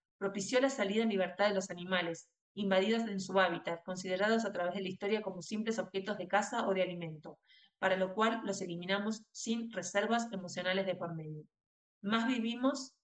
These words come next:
más vinimos a descubrirnos que, mejor, sin humanos. Fueron entonces las señales sensitivas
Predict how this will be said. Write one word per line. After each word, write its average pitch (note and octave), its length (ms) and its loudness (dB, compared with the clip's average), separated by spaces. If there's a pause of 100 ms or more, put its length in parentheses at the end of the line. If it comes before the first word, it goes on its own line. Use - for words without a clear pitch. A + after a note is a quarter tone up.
(340)
más A#3 320 2
vinimos G#3+ 440 0
a G3 40 6
descubrirnos F#3+ 560 2
que, F#3 320 0
mejor, A3+ 560 0
sin G3 240 -4
humanos. E3+ 540 -4 (300)
Fueron A3+ 240 4
entonces G#3 420 0
las F#3+ 120 2
señales G3 340 -2
sensitivas F#3+ 720 0